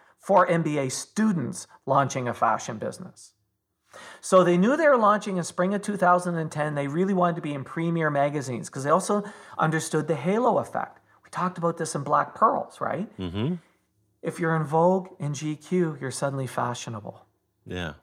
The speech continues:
Speaker 1: They were targeting those magazines to get into. And they had production samples, but no site yet. They wanted launch partners.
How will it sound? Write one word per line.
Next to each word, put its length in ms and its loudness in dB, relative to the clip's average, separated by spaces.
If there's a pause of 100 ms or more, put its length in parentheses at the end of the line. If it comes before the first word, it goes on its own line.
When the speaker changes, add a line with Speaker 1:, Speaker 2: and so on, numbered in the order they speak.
Speaker 1:
They 140 -6
were 100 -4
targeting 600 0
those 240 -4
magazines 540 -6
to 60 -6
get 180 -4
into. 320 -6
And 100 -10 (340)
they 100 -4
had 240 4
production 480 0
samples, 560 -4 (200)
but 100 -6
no 180 4
site 380 0
yet. 340 0 (440)
They 100 -4
wanted 400 0
launch 300 0
partners. 500 -10